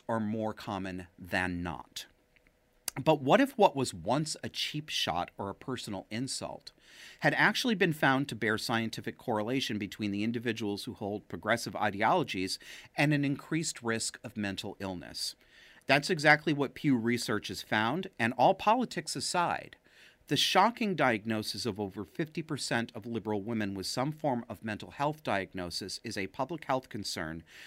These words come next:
that no one seems to be discussing, let alone taking seriously. End quote. There are a couple of things here.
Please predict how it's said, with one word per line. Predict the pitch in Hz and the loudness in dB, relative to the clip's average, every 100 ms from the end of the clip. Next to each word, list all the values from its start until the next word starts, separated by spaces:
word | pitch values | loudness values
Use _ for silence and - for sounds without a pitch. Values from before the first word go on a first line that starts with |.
| - - | -20 -6
that | 110 | -2
no | 117 123 | 0 2
one | 131 | 2
seems | 123 127 117 - | 0 -2 -2 -4
to | |
be | 113 | -6
discussing, | 101 101 - 101 - 98 98 | -4 -4 0 -2 0 -4 -6
let | 110 101 | -6 -6
alone | 95 90 90 | -4 -6 -8
taking | 101 90 90 | -10 -10 -8
seriously. | 80 - 92 87 85 - 90 87 _ _ _ | -6 -2 -2 -2 -4 -8 -8 -10 _ _ _
End | 117 113 107 127 - | -4 -4 -6 -10 -12
quote. | - 87 - - - _ _ _ _ _ _ _ _ _ - - _ - | -10 -10 -10 -18 -18 _ _ _ _ _ _ _ _ _ -20 -20 _ -4
There | 180 | -2
are | |
a | |
couple | 175 208 156 | 0 2 2
of | - | 2
things | 98 - | -2 -2
here. | 92 | -4